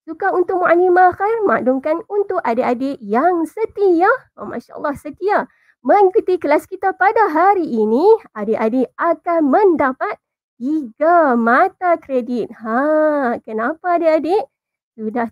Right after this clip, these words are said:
tentulah sebab adik-adik yang rajin dan setia mengikuti kelas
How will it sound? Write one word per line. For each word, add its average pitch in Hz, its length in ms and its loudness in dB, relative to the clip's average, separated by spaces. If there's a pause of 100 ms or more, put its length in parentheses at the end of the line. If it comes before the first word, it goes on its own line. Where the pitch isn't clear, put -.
tentulah 285 480 -2
sebab 202 260 -8
adik-adik 262 640 0
yang 202 320 -4
rajin 330 640 2 (240)
dan 311 400 4
setia 392 720 0 (240)
mengikuti 294 640 -2
kelas 226 320 -4